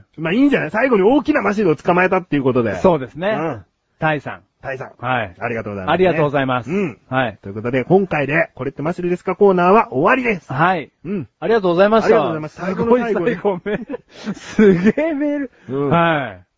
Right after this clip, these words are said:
Speaker 2: ほんと嬉しいです。
Speaker 1: うん。
Speaker 2: はい。
Speaker 1: ということで、
Speaker 2: はい。
Speaker 1: えー、以上、これってマシュルですかコーナーでした。
Speaker 2: だ。
Speaker 1: 今までありがとうございました。
Speaker 2: ありがとうございました。
Speaker 1: ということで、
Speaker 2: はい。
Speaker 1: エンディングに向かって喋っていきましょうか。
Speaker 2: はい。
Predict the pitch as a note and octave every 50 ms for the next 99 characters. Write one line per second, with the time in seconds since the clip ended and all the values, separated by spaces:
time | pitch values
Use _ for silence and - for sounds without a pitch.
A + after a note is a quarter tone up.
0 | _ _ _ D#3 C#3+ E3+ A#3+ B3 - - - F#3 E3+ E3 D#3+ C#3 - C#3+ A#2+ A2
1 | - - B2+ F3+ G3+ F3 A#2+ F2+ - - C3 B2+ A#2 G2+ F#2 _ _ _ _ -
2 | - A2 G#2+ B2+ A2+ - C3 A#2+ G2+ - _ - C3+ C3+ A2+ F#2 - _ _ G#2
3 | G2+ G2+ G2+ G2 - F2+ - F#2 F3+ E3 - A3+ C4 C4+ D#3 G#2 - _ _ _
4 | _ _ _ - - F3+ B3+ D#4 D4 _ - C#4 B3+ A3+ F#3+ F#3 A#3 D4 - E4+
5 | D#4+ D#4 D4+ D#4 D4+ - - C#4+ C4+ - - C4 D#4+ D#4+ D#4 D4+ D4 C#4+ C#4 C4+
6 | A#3 A3+ A3+ B3+ C4 B3+ - - - - - - B3+ C4+ D4+ C#4+ - _ _ _
7 | _ _ _ _ _ _ _ _ _ _ _ _ _ D3+ G#3 C#4 C#4+ C#4 C#4 B3+
8 | A#3 A3+ A3 A3 G#3 G3+ G3 F#3+ F#3 E3+ E3 E3 E3 F#3 G#3+ B3+ C4+ C4+ C4 B3
9 | A#3+ A#3 B3 B3 B3+ C4 A#3+ - B3+ A#3 A3 F#3 D3 B2 A2 G#2+ - _ _ _
10 | _ _ _ _ _ _ _ _ - F#2 F#2+ G2 - A2+ A#2+ A2+ A2 G#2 - C#3
11 | D3+ D#3+ D#3 C3 G2 F#2+ G2 G2 G2+ G#2+ G#2 A2+ A2 A2 A#2 A#2+ A#2 - - -
12 | C3 B2 - - - - A#2+ C#3 - C#3 C3 D3 D#3+ F3+ A3 G#3+ G#3 G3 D#3+ C3
13 | C#3 D3+ D#3+ D#3+ E3 D#3+ D3+ B2+ G#2+ F#2 G#2+